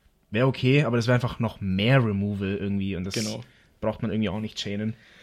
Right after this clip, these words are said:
Speaker 2: Ja, üblicherweise willst du ja das Board komplett clearen mit Expertise und dann noch kostenlos selber was mit Value spielen.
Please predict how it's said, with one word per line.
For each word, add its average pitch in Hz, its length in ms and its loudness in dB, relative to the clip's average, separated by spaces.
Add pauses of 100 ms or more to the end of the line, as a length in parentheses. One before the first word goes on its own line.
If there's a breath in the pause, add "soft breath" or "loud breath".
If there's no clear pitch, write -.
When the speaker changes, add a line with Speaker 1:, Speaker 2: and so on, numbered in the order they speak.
(180 loud breath)
Speaker 2:
Ja, 113 200 0
üblicherweise 123 640 0
willst 113 240 -4
du 120 60 -2
ja 113 60 -2
das 110 200 -6
Board 113 300 -2
komplett 113 420 -8
clearen 147 340 -2
mit 131 120 -8
Expertise 127 800 -6
und 110 260 -8 (100)
dann 127 400 -2 (480 loud breath)
noch 107 260 -8
kostenlos 117 680 -4
selber 110 340 -4
was - 520 -4
mit 117 200 -6
Value 113 280 -2
spielen. 120 440 -12